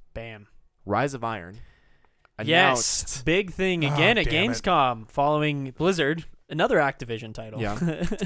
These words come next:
Speaker 1: <laughs>
Speaker 2: that in Rise of Iron, Destiny will finally, finally be getting private matches.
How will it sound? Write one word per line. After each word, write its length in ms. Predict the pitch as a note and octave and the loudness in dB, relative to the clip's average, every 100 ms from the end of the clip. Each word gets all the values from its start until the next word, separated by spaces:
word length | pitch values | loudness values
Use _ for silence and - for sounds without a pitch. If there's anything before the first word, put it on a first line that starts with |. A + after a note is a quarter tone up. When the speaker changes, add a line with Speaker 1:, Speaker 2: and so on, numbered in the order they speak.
| - - | -6 -8
Speaker 1:
<laughs> 240 | - - | -18 -10
Speaker 2:
that 460 | A2+ B2+ C3+ C3+ - - _ _ _ _ _ - | 0 2 2 0 -6 -20 _ _ _ _ _ -10
in 220 | C3 F#3 | -6 -2
Rise 240 | G3 G3 | 0 0
of 100 | F3+ | 2
Iron, 540 | C3+ A2+ G#2+ G#2+ G#2+ A2+ | 2 2 -2 -6 -10 -4
Destiny 580 | B2+ C#3 - C3+ B2 A#2+ | 2 2 4 2 2 2
will 260 | A2+ B2 A#2+ | 4 4 4
finally, 1200 | - D#3 E3+ F3 F3 D#3 B2 G#2+ F#2+ F#2 F2+ F#2 - - - | 2 2 4 4 2 0 0 0 -2 -6 -10 -12 -18 -20 -20
finally 720 | - - C#3+ C#3+ C#3+ C3+ B2+ B2 | -20 2 8 8 8 4 -2 -4
be 140 | A#2 | -6
getting 560 | A2+ G#2+ G2+ G2 F#2+ G2 - | -2 0 0 -2 -4 -8 -8
private 640 | - G2 F2 E2+ D#2+ F2 - - | -4 -2 0 -2 -6 -8 -8 -14
matches. 920 | F2+ D#2 - - - - - - | -12 -10 -12 -14 -14 -10 -8 -8